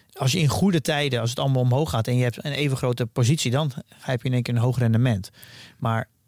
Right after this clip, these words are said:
als het slechtere tijden aankomen, dan ga-, gaat het effect, eh, naar beneden ook heel groot zijn. En dat is ook wat die quote ook zegt. Eh, je moet uiteindelijk de positiegrootte bepalen aan de hand van het risico naar beneden. En dat is, dat is eigenlijk de les die ik hier heb geleerd.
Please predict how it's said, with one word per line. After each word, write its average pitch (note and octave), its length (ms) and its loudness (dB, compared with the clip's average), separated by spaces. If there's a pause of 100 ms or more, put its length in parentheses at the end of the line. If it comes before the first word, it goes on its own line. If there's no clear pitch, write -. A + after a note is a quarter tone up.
als B2 220 -6
het B2+ 120 -4
slechtere C#3+ 360 -4
tijden A#2 300 0
aankomen, A2 520 -4
dan A#2+ 280 -2 (180)
ga-, - 320 -14
gaat B2+ 180 -6
het B2+ 100 -8
effect, - 420 -6 (600)
eh, A#2+ 260 -4
naar A#2+ 180 0
beneden C3+ 280 0
ook A#2 120 -2
heel B2+ 160 2
groot A#2+ 300 -2
zijn. - 240 -10 (480)
En A2+ 260 2 (540)
dat B2+ 140 -2
is B2+ 60 2
ook C3 120 0
wat B2+ 140 -2
die B2 100 0
quote C3 340 0
ook A2 100 0
zegt. - 420 -2 (300)
Eh, B2 160 0
je B2+ 80 4
moet C3+ 200 6
uiteindelijk C3 400 0
de A#2+ 80 0
positiegrootte A#2 880 0
bepalen A2+ 600 -2
aan G#2+ 80 0
de A2 60 2
hand C3 160 0
van B2+ 100 0
het A#2+ 120 4
risico A#2+ 340 0
naar A2 140 0
beneden. A2 440 0 (520)
En A2+ 180 2
dat A#2+ 180 0
is, B2+ 200 -2
dat - 160 -2
is - 80 -4
eigenlijk B2+ 320 -4
de A#2+ 80 2
les A#2+ 280 2
die B2+ 120 0
ik A2+ 100 -4
hier A#2 180 0
heb G#2 140 -2
geleerd. A2 420 -2